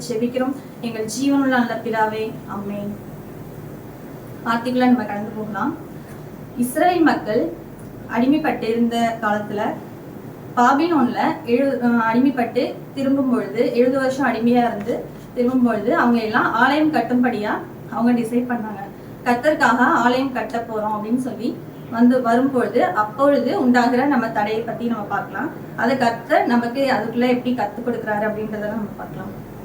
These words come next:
ஆஹ், வார்த்தை எடுத்து வாசிக்கலாம். எஸ்றா நாலாவது அதிகாரம்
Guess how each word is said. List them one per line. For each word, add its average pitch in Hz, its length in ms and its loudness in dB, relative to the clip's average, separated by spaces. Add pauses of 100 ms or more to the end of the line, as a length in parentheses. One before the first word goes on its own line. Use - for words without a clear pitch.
(520)
ஆஹ், 233 180 0 (120)
வார்த்தை 233 300 0
எடுத்து 240 200 2
வாசிக்கலாம். 247 480 0
எஸ்றா 247 340 0 (540)
நாலாவது 285 440 4
அதிகாரம் 226 500 0